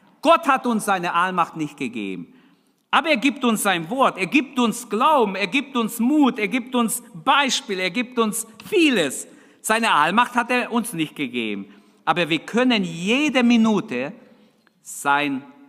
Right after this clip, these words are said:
seine Güte, seine Gnade haben,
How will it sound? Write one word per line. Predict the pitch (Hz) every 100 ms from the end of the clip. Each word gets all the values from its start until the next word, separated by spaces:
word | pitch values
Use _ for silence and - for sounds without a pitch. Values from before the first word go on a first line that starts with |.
| _ _
seine | - 127 131
Güte, | 120 139 165 147 127
seine | 123 117
Gnade | 110 113 113 110 113 107 104
haben, | 101 98 90